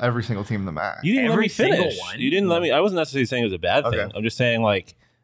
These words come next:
Speaker 2: that's just gotta be such a different experience. Like, it's just, you don't know what you're gonna get any given week, I feel like, with
Speaker 3: I feel like
Speaker 2: with
Speaker 3: that's a
Speaker 2: mac
Speaker 3: Big
Speaker 2: teams.
Speaker 3: Twelve.
Speaker 2: No, I mean, if you're, like, an Oklahoma State fan or an Oklahoma or Texas fan.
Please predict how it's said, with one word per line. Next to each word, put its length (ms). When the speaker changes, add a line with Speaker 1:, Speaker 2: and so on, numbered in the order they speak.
Speaker 2:
that's 160
just 120
gotta 180
be 80
such 220
a 60
different 320
experience. 680
Like, 360
it's 240
just, 240
you 80
don't 140
know 80
what 80
you're 100
gonna 120
get 200
any 120
given 240
week, 160
I 80
feel 160
like, 140
with 120
Speaker 3:
I 40
feel 80
like 120
Speaker 2:
with 100
Speaker 3:
that's 80
a 40
Speaker 2:
mac 80
Speaker 3:
Big 140
Speaker 2:
teams. 80
Speaker 3:
Twelve. 320
Speaker 2:
No, 400
I 100
mean, 140
if 80
you're, 120
like, 120
an 80
Oklahoma 320
State 280
fan 380
or 160
an 80
Oklahoma 480
or 60
Texas 320
fan. 380